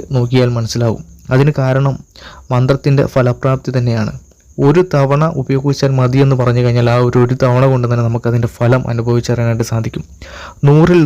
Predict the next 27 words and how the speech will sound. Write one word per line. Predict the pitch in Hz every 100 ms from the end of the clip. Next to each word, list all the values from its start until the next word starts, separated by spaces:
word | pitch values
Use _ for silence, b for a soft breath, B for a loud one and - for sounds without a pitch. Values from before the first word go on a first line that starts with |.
| 131
നൂറ് | 139 160 190 170
ശതമാനം | 143 135 123 120 - - b b 147
ഈ | 170
ഒരു | 170 143
വീഡിയോ | 147 156 156
കണ്ടിട്ട് | 139 123 123 139 - B B B B
ഈ | 143
ഒരു | 135
മന്ത്രം | 131 139 156 143
നിങ്ങൾ | 135 123
ഉപയോഗിച്ചാൽ | 123 123 123 123
നിങ്ങൾക്ക് | 123 127 131
ഇതിൻ്റെ | 131 127
ഗുണം | 131 143 131
ലഭിച്ചില്ലെങ്കിൽ | 127 - 147 127 123 - -
പിന്നീട് | 135 143 151 139
നമ്മുടെ | 127 131 -
ചാനലോ | 123 123 127 127 131
ഈ | 127
ഒരു | 123 127
വീഡിയോ, | 127 131 123
നമ്മുടെ | 120 123 -
ചാനലിലെ | 123 123 127 123
യാതൊരുവിധ | 123 143 160 156 139 127
വീഡിയോയും | 127 123 123
നിങ്ങൾ | 123 120
കാണേണ്ടതില്ല. | 120 123 120 120 76